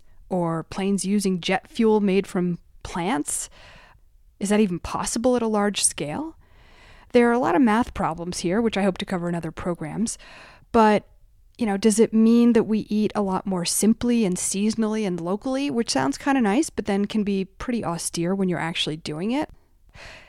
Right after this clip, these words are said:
And there's also a lot of conversation about the intersection of different movements like climate change and social justice.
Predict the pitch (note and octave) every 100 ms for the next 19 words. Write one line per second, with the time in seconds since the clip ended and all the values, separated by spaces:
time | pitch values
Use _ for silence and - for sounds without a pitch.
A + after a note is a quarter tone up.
0 | - - B3+ B3+ C4+ D4+ - F4+ D4 B3
1 | A#3+ A3+ G#3+ G#3+ G3 G3 F#3+ F3+ F3+ -
2 | F#3+ F#3 - A#3+ B3+ C#4 B3 A3 - G3
3 | F3+ F#3+ G3 F#3 F3+ F3+ F3 - F3+ F3
4 | - - A3+ A3+ A3+ - G3+ G3 F#3+ F#3
5 | G3 F#3 F#3 F3+ - - - - -